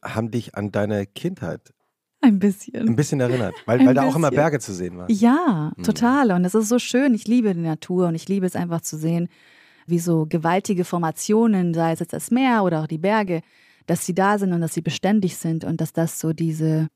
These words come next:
Speaker 2: ja, dass sie so diese stabilen Pfeiler sind und bleiben werden.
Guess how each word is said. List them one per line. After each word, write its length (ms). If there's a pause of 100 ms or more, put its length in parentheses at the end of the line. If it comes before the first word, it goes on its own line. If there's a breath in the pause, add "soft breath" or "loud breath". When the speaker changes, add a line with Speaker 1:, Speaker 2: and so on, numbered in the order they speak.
Speaker 2:
ja, 280
dass 220
sie 80
so 180
diese 460
stabilen 800 (180)
Pfeiler 460 (160)
sind 500
und 120
bleiben 360
werden. 460